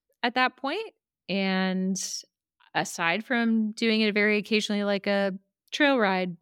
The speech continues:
you know, if I was visiting somewhere, I pretty much gave up horses for the next ten years and just worked. And your face is unhappy about it.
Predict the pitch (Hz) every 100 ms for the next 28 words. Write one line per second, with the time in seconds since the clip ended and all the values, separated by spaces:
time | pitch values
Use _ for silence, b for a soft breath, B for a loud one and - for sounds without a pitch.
0 | - 202 202 196 190 190 190 - 196 196
1 | 202 196 196 202 196 196 196 b b b
2 | b b _ 190 226 226 311 392 381 -
3 | 330 311 294 - 269 277 247 262 233 226
4 | - - - 240 226 202 196 285 330 -
5 | - 190 202 175 - 190 185 - - 143
6 | 95 - - 160 160 185 185 208 214 214
7 | - - 170 - 165 220 226 214 226 220
8 | 220 - 185 165 156 156